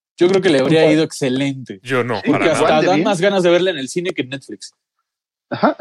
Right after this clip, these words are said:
Speaker 4: tal vez, ajá, incluso yo creo que mejor que estar en Netflix porque hubiéramos preferido verla en una sala.
Speaker 3: Sí, nosotros,
Speaker 2: Digo
Speaker 3: nosotros que teníamos ganas de ver The Irishman y que habíamos estado varios programas hablando de ella,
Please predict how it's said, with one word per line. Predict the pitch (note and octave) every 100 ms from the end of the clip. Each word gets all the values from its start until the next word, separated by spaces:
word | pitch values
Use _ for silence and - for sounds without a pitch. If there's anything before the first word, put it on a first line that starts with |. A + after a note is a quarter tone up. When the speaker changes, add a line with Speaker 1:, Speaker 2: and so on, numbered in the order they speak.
| -
Speaker 4:
tal | F#3+
vez, | G#3 G3+
ajá, | D#3+ D#3+ G#3
incluso | G3+ G3+
yo | G#3 F#3+
creo | F#3
que | G3+
mejor | C3+ C3 E3+ F#3+
que | - A#2
estar | A2 D3
en | C3
Netflix | G#3 D#3 C3
porque | A#2 A2+ G2+ - - -
hubiéramos | C3 D3 D3
preferido | - B2 B2+ C3 C3+
verla | C3 C3
en | B2
una | B2 A#2+
sala. | - D3 A#2+ - _
Speaker 3:
Sí, | - G#3
nosotros, | E3+ C3 - F3+ - A#2+ G2+
Speaker 2:
Digo | - A3+
Speaker 3:
nosotros | A3+ G3+ -
que | D#3
teníamos | C#3 C#3+ D#3 D3+
ganas | C3+ C3+ B2+
de | A2+
ver | A#2 A#2+
The | A2
Irishman | A2 A#2+ G2+ F#2+
y | F#2+
que | A2
habíamos | B2 D3 C#3
estado | G#2+ C#3 B2+ B2
varios | B2 B2+ B2
programas | A2+ G#2 A2 A#2
hablando | G#2 G2+ A2 A2 G2
de | A2+
ella, | G2